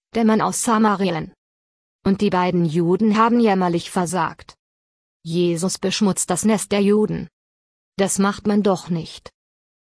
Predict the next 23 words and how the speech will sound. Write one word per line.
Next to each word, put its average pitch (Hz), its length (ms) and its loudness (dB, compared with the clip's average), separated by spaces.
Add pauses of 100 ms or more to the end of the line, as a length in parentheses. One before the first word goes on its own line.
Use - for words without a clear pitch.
(160)
Er 254 160 2
hat 240 120 0
es 233 160 -2
gewagt, 196 580 -2 (200)
allen 185 240 2
Angriffen 180 540 -2
zum 226 240 0
Trotz. - 600 -4 (680)
Egal 208 420 2
woher 269 300 4
man 233 220 4
kommt 226 400 2 (200)
und 190 200 0
wer 208 160 2
man 208 180 2
ist, - 360 -4 (200)
wer 214 240 2
so 247 280 2
handelt 175 380 2
wie 196 80 -2
der 208 120 2
barmherzige 180 680 0
Samariter, 190 760 0